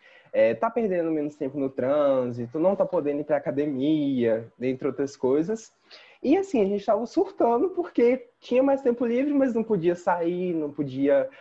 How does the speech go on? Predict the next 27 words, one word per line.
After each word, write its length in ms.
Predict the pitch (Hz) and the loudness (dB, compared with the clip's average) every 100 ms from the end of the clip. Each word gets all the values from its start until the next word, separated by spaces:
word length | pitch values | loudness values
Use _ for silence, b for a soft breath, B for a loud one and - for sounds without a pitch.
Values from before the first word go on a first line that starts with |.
| - | -8
passear, 800 | 139 - 185 165 170 165 160 151 | -8 0 2 2 2 0 -2 -2
né, 140 | 165 | -4
não 80 | 147 | -4
podia 220 | 139 120 | -6 -8
ir 20 | |
num 60 | 131 | -8
restaurante, 580 | 131 160 156 170 160 160 | -6 2 4 4 2 0
num 140 | 135 | 0
barzinho. 580 | 139 160 143 190 190 190 b b b | 0 0 0 0 0 -4 b b b
Então 140 | 285 | 0
a 20 | 285 | 2
gente 200 | 277 269 | 0 2
pensou, 400 | 302 302 214 196 | 0 2 2 2
vamos 520 | 208 220 233 277 277 | 2 2 2 2 2
fazer 460 | 277 262 214 220 | 2 2 4 2
alguma 420 | 269 254 220 262 359 | 4 0 0 -4 -4
coisa, 600 | - 202 208 240 269 262 - | 2 4 4 2 2 0 0
pelo 140 | 247 226 | -2 0
amor 240 | 208 233 | 2 2
de 160 | 269 254 | 2 2
Deus, 320 | 180 196 220 | 4 4 2
pra 140 | 208 | -2
ocupar 280 | 208 208 190 | -4 0 -2
o 60 | 196 | 0
tempo, 480 | 175 160 180 196 | -2 0 -2 -4
pra, 420 | 190 185 170 196 - b b b b b _ 202 | -4 -2 0 -2 -6 b b b b b _ -2
enfim, 460 | 247 - 147 117 | -2 0 0 -2